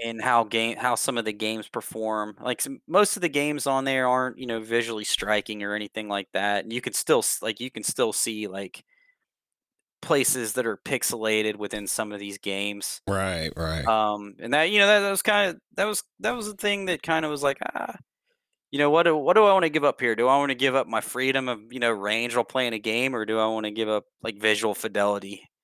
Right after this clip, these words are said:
Speaker 2: Right.
Speaker 1: Especially with, especially with a game like Half-Life Alyx, where, like,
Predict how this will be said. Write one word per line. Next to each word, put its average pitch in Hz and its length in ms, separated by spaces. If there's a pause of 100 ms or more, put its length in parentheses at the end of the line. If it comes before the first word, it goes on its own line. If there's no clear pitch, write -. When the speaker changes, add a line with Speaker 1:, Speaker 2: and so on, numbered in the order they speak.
(100)
Speaker 2:
Right. 90 260
Speaker 1:
Especially 185 440
with, 156 200
especially 180 420
with 139 100
a 135 40
game 131 200
like 120 160
Half-Life 127 480
Alyx, 117 500 (520)
where, 120 460 (320)
like, 120 220